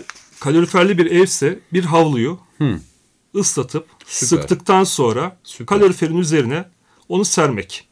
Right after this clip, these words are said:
Speaker 2: Harika.
Speaker 1: Yani o, e, ıslak
Speaker 2: İnan
Speaker 1: olmamak
Speaker 2: ben de
Speaker 1: kaydıyla
Speaker 2: hastalarıma hep onu öneririm.
Speaker 1: o
Speaker 2: Evet,
Speaker 1: da
Speaker 2: en doğalı. Gece,
Speaker 1: nemlendirir.
Speaker 2: gece kalktın kurumuş tekrar ama suyunu sıkaraktan tabii
Speaker 1: E, tabii.
Speaker 2: özellikle.
Speaker 1: Veya üzerine, e, artık kalmadı ama yani metal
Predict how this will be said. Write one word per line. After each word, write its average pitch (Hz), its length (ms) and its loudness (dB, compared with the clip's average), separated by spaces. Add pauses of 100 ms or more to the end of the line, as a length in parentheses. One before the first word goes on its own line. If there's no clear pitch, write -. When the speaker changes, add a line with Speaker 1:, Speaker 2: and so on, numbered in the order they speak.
(160)
Speaker 2:
Harika. 98 360 -8
Speaker 1:
Yani 160 200 2
o, 190 400 0 (200)
e, 156 240 -2 (140)
ıslak - 340 0
Speaker 2:
İnan 208 100 8
Speaker 1:
olmamak 165 240 4
Speaker 2:
ben 135 140 6
de 143 40 6
Speaker 1:
kaydıyla - 220 6
Speaker 2:
hastalarıma 120 360 2
hep 120 140 -4
onu 98 180 -2
öneririm. 78 400 -6
Speaker 1:
o - 40 4
Speaker 2:
Evet, 95 140 6
Speaker 1:
da 123 60 6
Speaker 2:
en - 220 6
doğalı. 87 320 2 (160)
Gece, 214 220 6
Speaker 1:
nemlendirir. 208 360 6
Speaker 2:
gece 175 200 6
kalktın 147 360 2
kurumuş 170 460 2 (260)
tekrar 147 480 4
ama 160 200 4
suyunu 135 260 0
sıkaraktan 82 640 -4
tabii 80 100 -2
Speaker 1:
E, - 20 -6
tabii. 175 140 2
Speaker 2:
özellikle. 143 540 -2 (140)
Speaker 1:
Veya 202 280 6
üzerine, 202 500 4 (280)
e, 151 60 -4 (760)
artık 165 360 -6
kalmadı 190 420 0
ama 180 180 0
yani 151 320 0
metal 185 460 2